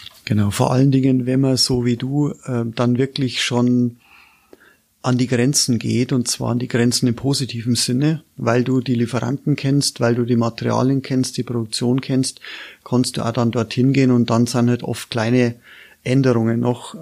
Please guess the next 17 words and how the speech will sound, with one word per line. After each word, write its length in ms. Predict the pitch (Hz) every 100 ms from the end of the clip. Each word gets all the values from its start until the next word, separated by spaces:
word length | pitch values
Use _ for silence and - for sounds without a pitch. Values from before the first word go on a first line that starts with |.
| 131
können 240 | - 117
sich 140 | 110 113
halt 160 | 110
dann 140 | 117 120
so 140 | -
auswirken. 680 | 117 110 107 123 113 120 107 - - - - - - - - _ _ _ -
Jetzt 140 | -
hast 220 | 151 -
du 60 | 151
den 180 | 143 139
Motor 340 | 135 - 151
in 60 | 139
der 80 |
Simulation, 760 | 123 135 127 113 104 - 127 170
du 80 | 185
bist 260 | 151 - -
soweit 580 | 131 117 113 113 -